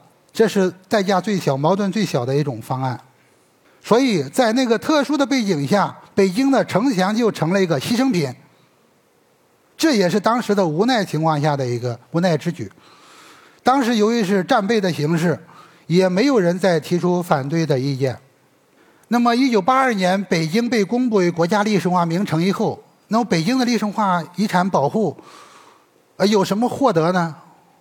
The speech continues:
实际上就是获得了一个帽子。它并没有管制措施。那么北京的历史文化破坏真正的元凶，从历史的角度来看是什么呢？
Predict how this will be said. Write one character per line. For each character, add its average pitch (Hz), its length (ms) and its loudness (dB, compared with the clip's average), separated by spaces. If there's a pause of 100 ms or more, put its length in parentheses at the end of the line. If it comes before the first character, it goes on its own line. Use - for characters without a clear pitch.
实 - 120 -6
际 220 60 2
上 220 100 2
就 208 100 2
是 180 40 2
获 196 180 -2
得 170 120 2
了 175 80 2
一 175 40 2
个 170 80 0
帽 170 240 0
子。 120 220 -4 (1300)
它 269 160 2
并 294 180 2
没 226 120 0
有 240 100 2
管 156 260 0
制 220 160 -2
措 220 240 0
施。 240 300 -4 (1700)
那 254 100 2
么 262 360 0
北 185 160 2
京 247 220 0
的 240 80 2
历 240 160 0
史 220 80 -2
文 208 80 -2
化 196 180 2
破 190 300 0
坏 170 220 0
真 320 200 0
正 294 120 4
的 196 80 0
元 170 200 2
凶， 190 320 -2
从 240 200 0
历 262 120 2
史 185 120 -2
的 190 80 0
角 165 160 0
度 160 80 -2
来 165 120 2
看 160 240 -2
是 214 140 -2
什 156 160 -2
么 170 80 0
呢？ 165 160 0